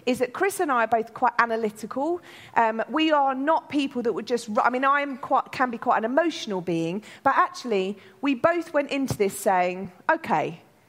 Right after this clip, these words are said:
we're gonna embrace all of this and then think about it afterwards," but with, there was a hope in us that it was real.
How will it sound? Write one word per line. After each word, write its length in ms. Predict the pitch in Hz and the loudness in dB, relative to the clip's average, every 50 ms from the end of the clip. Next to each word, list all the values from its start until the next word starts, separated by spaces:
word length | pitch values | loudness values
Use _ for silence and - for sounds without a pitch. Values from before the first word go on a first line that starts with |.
| _ _ - | _ _ -4
we're 100 | 247 277 | -2 0
gonna 200 | - 320 311 339 | 2 2 2 2
embrace 540 | - 285 262 - 311 311 320 330 311 - - | 0 -2 0 2 2 2 2 2 0 -2 -2
all 200 | 330 320 302 302 | -2 0 0 -2
of 120 | 294 233 | -2 0
this 340 | 208 190 175 180 214 - - - | 0 0 2 0 0 -2 -2 -2
and 100 | 226 226 | 0 0
then 120 | 220 220 208 | 0 -2 -2
think 300 | - - 262 240 - - | -4 -6 -6 -4 -2 0
about 240 | 214 226 208 202 | 0 2 2 2
it 80 | 202 - | 0 0
afterwards," 720 | - 214 202 196 190 - - - 165 160 151 151 160 175 - | 2 2 2 2 0 -4 -8 -8 -4 -4 -2 -4 -4 -6 -6
but 420 | - - 233 214 - - - - - | 0 0 2 2 2 -2 -4 -6 -4
with, 120 | 254 247 | -2 0
there 100 | - 277 | 2 2
was 100 | 254 240 | 2 2
a 60 | 269 233 | -2 -2
hope 460 | - - - 330 320 302 285 - - | -2 -4 0 0 0 0 0 -2 -4
in 120 | 226 196 | -2 -2
us 120 | 185 175 - | -2 -4 -2
that 120 | - 180 | -4 -4
it 60 | 185 180 | -2 -2
was 120 | 185 165 | -6 -8
real. 480 | 160 156 165 165 160 170 185 240 240 | -6 -4 -2 -2 0 0 -2 -4 -6